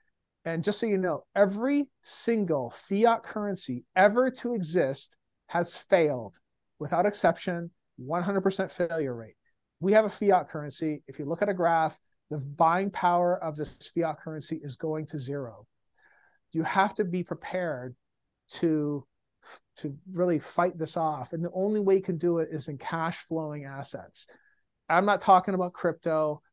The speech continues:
I'm not talking about N F Ts. I'm not talking about gold. I like those things. They're all very nice. They don't throw off any cash. Real estate does. In Germany,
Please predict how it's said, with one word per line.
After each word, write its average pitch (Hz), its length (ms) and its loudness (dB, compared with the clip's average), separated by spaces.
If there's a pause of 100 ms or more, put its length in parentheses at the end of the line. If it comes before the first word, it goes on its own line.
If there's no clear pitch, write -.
(180)
I'm 147 80 -8
not 160 240 0
talking 185 300 4
about 185 180 -2
N 175 120 -4
F 180 160 -4
Ts. 151 440 -4
I'm 135 140 -12
not 156 220 -2
talking 180 280 0
about 180 240 -2
gold. 151 460 -2
I 196 80 2
like 214 240 0
those 165 220 -4
things. 113 320 -12
They're 202 140 4
all 196 140 4
very 180 280 0
nice. 143 400 -10 (580)
They 185 60 4
don't 202 200 8
throw 196 160 6
off 180 200 6
any 175 140 -4
cash. 156 540 -8 (240)
Real 190 220 4
estate 165 460 2
does. 139 440 -4 (360)
In 180 160 2
Germany, 175 640 4